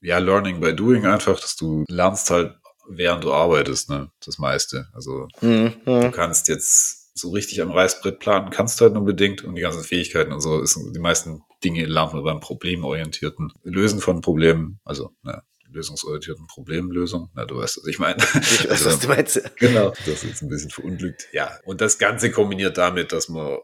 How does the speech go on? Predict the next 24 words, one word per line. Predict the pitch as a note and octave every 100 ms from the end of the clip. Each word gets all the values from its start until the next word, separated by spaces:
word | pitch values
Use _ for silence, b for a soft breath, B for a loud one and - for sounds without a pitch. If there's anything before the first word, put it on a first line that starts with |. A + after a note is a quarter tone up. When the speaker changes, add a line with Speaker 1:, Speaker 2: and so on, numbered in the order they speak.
| _
Speaker 1:
dass | F#2 F2+
man | F2
sein | E2 F2
Risiko | F#2+ G2 G2+ G#2
korrekt | - G2+ G#2+ -
managt, | G#2+ G#2+ A#2 - - - _
also | - - -
im | - -
Wesentlichen | D#2+ D#2 D#2 - D2+ _ _
Bankroll-Management, | E2 F2 F#2+ F2 F2+ F2+ - F2+ E2+ D#2+
aber | C#2
eben | D#2 C#2+ C#2
auch | C#2
die | -
anderen | D#2 D2
Aspekte | C#2 - G2+ - D#2
im | E2
Leben. | F2 E2 E2
Deswegen | - C#2 C2+
ist | C2 C#2
es | -
wichtig, | C#2 - -
dass | - D2 -
man | D2+ D#2 D2+